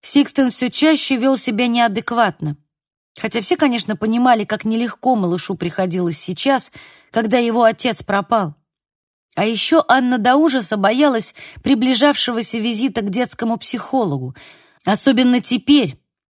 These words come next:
когда уже почти не сомневалась, что ей предстоит встречаться с этим занудным господином одной, без Магнуса.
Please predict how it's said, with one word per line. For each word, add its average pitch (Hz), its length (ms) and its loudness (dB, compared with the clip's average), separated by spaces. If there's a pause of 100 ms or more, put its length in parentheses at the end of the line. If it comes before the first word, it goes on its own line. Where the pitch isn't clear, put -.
когда 233 300 4
уже 254 180 0
почти 269 340 0
не 311 140 8
сомневалась, 285 720 4
что - 180 -4
ей 233 180 0
предстоит 226 560 0
встречаться 214 680 -2
с - 80 -6
этим 190 260 0
занудным 185 560 0
господином 196 800 2
одной, 202 640 0 (200)
без 220 220 -2
Магнуса. 147 640 0